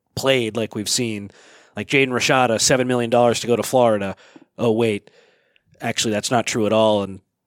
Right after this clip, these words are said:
we all know what happened with him. He winds up at Arizona State, and it just seemed like that was too good to be true because it was. And so they're trying to get rid of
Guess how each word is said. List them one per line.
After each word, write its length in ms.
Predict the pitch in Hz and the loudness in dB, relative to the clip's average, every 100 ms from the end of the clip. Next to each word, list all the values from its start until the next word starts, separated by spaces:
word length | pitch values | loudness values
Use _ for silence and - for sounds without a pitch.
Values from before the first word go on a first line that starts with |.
| - | -4
we 100 | 117 | -2
all 240 | 107 98 _ | -2 -4 _
know 160 | 147 | 2
what 100 | 123 | 4
happened 240 | 139 135 127 | 4 2 2
with 80 | 143 | 2
him. 140 | 170 | 2
He 120 | 135 | 0
winds 340 | 123 139 127 123 | 0 0 0 -2
up 100 | 117 | 0
at 120 | 117 | 2
Arizona 380 | 120 123 120 113 | 2 2 0 -2
State, 400 | - 131 123 123 | 0 2 2 2
and 140 | 107 - - - _ | -2 -8 -20 -20 _
it 140 | 110 | -6
just 180 | - 117 | -2 -2
seemed 100 | 135 | 0
like 120 | 117 | 0
that 120 | 147 123 | 2 0
was 100 | - | 0
too 120 | 135 | -2
good 120 | 131 | 0
to 60 | 120 | 0
be 100 | 117 | 0
true 200 | 165 143 | 2 0
because 260 | 113 120 | 0 -2
it 60 | 107 | -2
was. 440 | 120 113 92 - - _ | 0 0 0 -8 -10 _
And 100 | 120 | -6
so 120 | - | -4
they're 120 | 117 117 | -2 -2
trying 360 | - 143 135 | 0 2 2
to 200 | 123 113 - - | 2 0 -2 -2
get 160 | 123 | 0
rid 180 | 135 123 | 2 2
of 220 | 104 92 | 0 -4